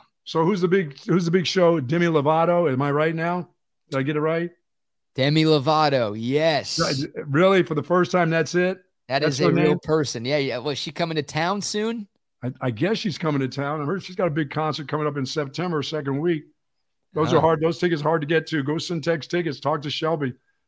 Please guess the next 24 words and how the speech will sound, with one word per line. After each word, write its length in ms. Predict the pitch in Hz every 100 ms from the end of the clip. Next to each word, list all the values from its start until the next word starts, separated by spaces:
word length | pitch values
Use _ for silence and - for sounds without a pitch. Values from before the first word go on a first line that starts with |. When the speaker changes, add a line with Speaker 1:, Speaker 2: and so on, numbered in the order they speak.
| _
Speaker 1:
Let 160 | 139 147
him 160 | 147
Speaker 2:
Are 20 | 127
you 40 |
Speaker 1:
hook 220 | 147 156 -
you 260 | 160 143
up. 360 | 139 147 131 - _ -
Speaker 2:
Are 80 | 98
you 160 | 98 139
trying 260 | 151 147
to 60 | 147
go 220 | 135 151
see 240 | 139 151
Demi 400 | 139 123 120 151
Lovato? 680 | 147 117 98 95 147 175 175 -
Speaker 1:
No, 260 | 147 143 143
I'm 100 | 165
not 300 | 160 147 131
going 200 | 156 147
to 60 |
see 380 | 135 - 151 139 135 _ -
P 160 | 165
J 260 | 147 156 156
Fleck, 360 | - 147 151